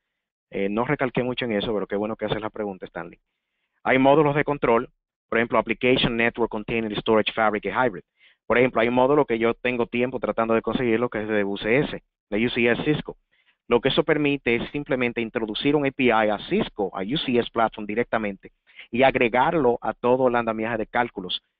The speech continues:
que se hacen, con un poquito más de detalle. Ahora no me ven un nodo como un nodo simplemente, eh, E S X i, sino que me ve también el underlying hardware layer.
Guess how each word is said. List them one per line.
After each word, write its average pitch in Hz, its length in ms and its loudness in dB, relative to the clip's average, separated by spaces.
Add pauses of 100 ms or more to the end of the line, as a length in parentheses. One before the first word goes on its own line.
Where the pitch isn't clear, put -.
(120)
que 107 140 0
se 98 160 2
hacen, 82 260 -6 (320)
con 127 220 4
un 151 100 -2
poquito 151 300 0
más 135 160 -2
de 123 80 4
detalle. 101 340 -2
Ahora 147 220 2
no 165 100 2
me 170 140 0
ven 156 140 4
un 151 120 -2
nodo 135 260 2
como 120 200 -2
un 117 100 -4
nodo 123 340 0 (800)
simplemente, 117 1040 0
eh, 104 60 -6
E 127 140 4
S 120 140 0
X - 140 -8 (140)
i, 85 60 -12 (360)
sino 120 400 2
que 139 100 -2
me 120 100 2
ve 120 140 0
también 123 360 -4
el 113 120 -4
underlying 117 520 0
hardware 123 480 2 (100)
layer. 95 300 -8